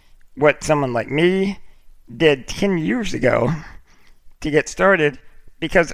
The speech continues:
a lot of the time it won't work. What you want to study is what's working in the last six months. So right now, whenever I study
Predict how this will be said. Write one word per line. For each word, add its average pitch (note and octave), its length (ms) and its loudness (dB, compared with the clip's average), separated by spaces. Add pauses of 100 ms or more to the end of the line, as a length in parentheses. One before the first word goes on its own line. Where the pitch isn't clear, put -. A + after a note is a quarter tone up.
a D3 60 4
lot C#3+ 460 2
of G#3 120 0
the D#3+ 100 -2
time D3 460 0 (400)
it C#3 220 2
won't A#2+ 480 -6 (380)
work. - 360 0 (680)
What G3 220 2
you F#3+ 120 0
want F3 140 4
to C#3 60 -2
study D#3+ 640 -2 (360)
is D3 220 -2
what's D#3 240 2
working D#3 480 -2 (100)
in C#3+ 100 -6
the B2 100 0
last C#3+ 220 2
six D3 200 -4
months. D3 340 -4 (300)
So D#3+ 420 0
right F3+ 260 0
now, F#3 560 0 (360)
whenever D3+ 500 0
I B2+ 180 4
study E3 600 0